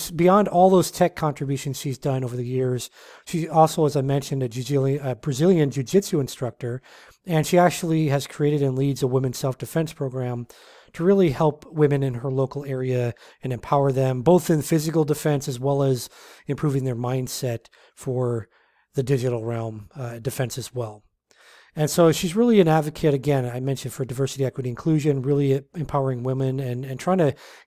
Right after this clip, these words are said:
really get more women interested in tech, especially Latino women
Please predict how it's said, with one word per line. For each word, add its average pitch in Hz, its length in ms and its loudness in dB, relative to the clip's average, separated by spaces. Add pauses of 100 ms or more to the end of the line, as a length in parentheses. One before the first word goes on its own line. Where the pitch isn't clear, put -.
(120)
really 302 200 4
get 226 160 0
more 190 180 4
women 156 380 2
interested 143 480 -6
in 147 180 -4
tech, - 420 -8
especially 143 440 -2
Latino 135 520 -4
women 127 420 -4